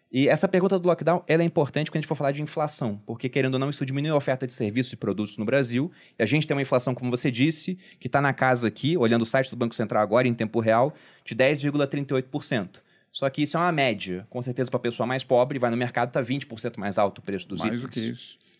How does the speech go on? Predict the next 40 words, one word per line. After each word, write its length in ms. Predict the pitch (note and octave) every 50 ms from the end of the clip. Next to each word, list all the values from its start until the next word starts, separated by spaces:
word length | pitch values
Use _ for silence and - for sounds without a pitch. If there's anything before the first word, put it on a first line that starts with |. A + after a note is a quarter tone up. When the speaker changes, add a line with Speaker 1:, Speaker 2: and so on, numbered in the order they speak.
| _ _
Speaker 2:
O 80 | - -
Speaker 1:
Ou, 80 | F2+ A#2
Speaker 2:
açúcar 240 | C#3+ D3+ C#3+ - C#3+
Speaker 1:
ou 80 | -
até 140 | - C4+ -
Speaker 2:
aumentou 40 | D#3+
Speaker 1:
mais 160 | D#3+ - E3 D#3+
do 20 |
que 40 | C3+
isso. 0 |
Speaker 2:
quarenta 300 | B2 C3+ D3 C#3 A#2+ C3+
e 40 | A#2+
quatro 280 | - B2+ A#2+ A#2+ -
por 140 | - G#2+ F#2+
cento, 400 | - - B2 B2 B2 - - -
feijão 320 | - - G#2+ G2 A#2 C3 B2+
trinta 300 | B2 C#3+ C#3+ C#3 C3 C3
e 80 | A2
cinco 260 | - - C3 B2+ A#2+ -
por 140 | - G2+
cento. 440 | - - - A#2 A#2 A2 - - - _ _ _ _ _ _ _ _ _ _ _ _ _ _ _ -
A 80 | -
carne, 300 | - - D3+ D3 D3+ C3+
então, 260 | B2 A#2 - D#3 F3 E3+
já 140 | D#3+ F3
é 80 | E3+ E3
impossível. 500 | D#3+ - - - - - C#3+ C3+ G#2+ E2+
O 20 |
brasileiro 320 | D2+ E2+ F#2 F#2 A2 B2 B2+
não 100 | C3+ B2+
come 200 | - C3 B2 A2+
carne 280 | - - A#2+ B2+ B2+
há 20 | A#2+
dois 280 | A2 B2 C3+ C3 G2+
anos, 280 | G#2+ A#2 B2 A#2 F#2+ -
porque 100 | - -
não 100 | G2+ G2+
consegue 340 | - G#2+ G#2 G2+ - A2+ G#2+
comprar 280 | - G#2+ G2 G#2+ G2
carne. 320 | - - G2+ G#2 G#2+ G2+